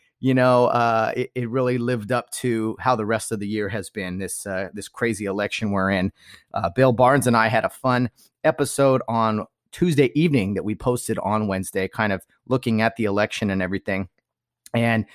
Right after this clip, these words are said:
you know, pretty late at night, Tuesday night, it looked like Trump was in the lead in, uh, a few states pretty significantly. And for some reason, they stopped counting. They stopped counting votes. And then all of a sudden, in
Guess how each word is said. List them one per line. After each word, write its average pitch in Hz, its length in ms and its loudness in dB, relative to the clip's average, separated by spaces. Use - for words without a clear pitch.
you 127 100 4
know, 123 80 6
pretty 151 240 4
late 143 220 6
at 123 80 2
night, 139 200 2
Tuesday 139 320 4
night, 131 240 4
it 123 60 0
looked 127 160 -2
like 117 160 0
Trump 139 280 -2
was 123 140 -2
in 127 60 0
the 110 100 -2
lead 127 300 0
in, 107 300 -4
uh, 101 400 -6
a 101 80 -10
few 117 160 -2
states 123 400 -2
pretty 165 220 0
significantly. 123 880 0
And 131 100 -4
for 135 80 -4
some 143 220 2
reason, 131 240 2
they 117 80 0
stopped - 340 -2
counting. 160 480 -4
They 107 80 -10
stopped 135 300 0
counting 147 360 0
votes. 113 260 -2
And 117 100 -2
then 113 120 0
all 120 100 4
of 135 60 2
a 139 80 0
sudden, 120 380 0
in - 40 -8